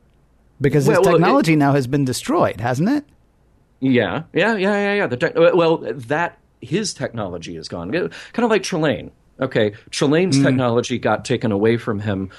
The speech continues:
Speaker 2: but you still have Trelane's parents who have their own technology, who have their own, uh, power,
Speaker 1: Yeah.
Speaker 2: w-, whatever that may be. So, uh, when Zeus comes back to take, uh,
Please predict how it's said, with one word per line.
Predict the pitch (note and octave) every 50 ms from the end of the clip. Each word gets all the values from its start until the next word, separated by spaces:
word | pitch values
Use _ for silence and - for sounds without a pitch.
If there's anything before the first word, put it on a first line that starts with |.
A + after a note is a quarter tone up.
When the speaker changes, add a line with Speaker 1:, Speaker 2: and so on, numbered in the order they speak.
| - - - _
Speaker 2:
but | - A#2+ A#2+ A2+ - C#3+
you | B2+ B2
still | B2 - - B2+ A#2+ A#2+ A2+
have | A2+ A#2 A2 A2
Trelane's | - - A#2 A2 A2 G#2 G2+ G2
parents | - - - C#3 D3 C3+ A2 G2+ G2+ F2+ - -
who | - B2+ G#2+
have | G2 A#2 G#2+ G#2 G#2
their | A#2 A2+ G#2+ G#2+ -
own | A#2+ B2 A#2+ A#2+ A2+
technology, | - - G#2+ - - A2 F#2+ F#2 F#2+ F#2+ - G#2
who | G2+
have | F#2+ G2+ A2+ G#2+ G2
their | A2 G#2 G2 - -
own, | A#2 A2 A2 A2 A2 G#2 G2+ F#2+ G2 - - - - - -
uh, | - G2+ G2 F#2 F#2 F2+ F2+ G2 - - _ _ -
power, | - A#2+ A2+ A2+ G#2+ F2+ E2 E2+ G2 A#2+ - _ _ _ _ _
Speaker 1:
Yeah. | - A#2+ A#2+ G2+ G2
Speaker 2:
w-, | - - F#2+ - - _ _
whatever | - A2+ A2 A2 G2+ G#2
that | G2+ G2+ -
may | A#2 G2+ F#2+
be. | G2 F#2+ G#2 G2+ F#2 F2 F2 - - - - _ -
So, | - - - B2 A#2 A#2 A#2 A#2+ A#2 A#2+ A#2 - - _ _ _ _ _ _ -
uh, | - G1+ G#1 B1 F#2+
when | G2+ A2 A#2+ C3 D3 C#3+ C3+ B2+ B2
Zeus | A2+ G2 A2+ C3+ C3 A#2+ -
comes | - C#3+ B2+ A#2 A2+ G#2
back | A2+ A2 G#2 G#2 - -
to | - - A2 G2 G2+ G2 G2 F#2+ _ _ _ _ _ _ _ _ -
take, | - - B2 A2 G2+ G2+ - - - - - -
uh, | G#2+ F2 F2 F2+ F2 F2+ F2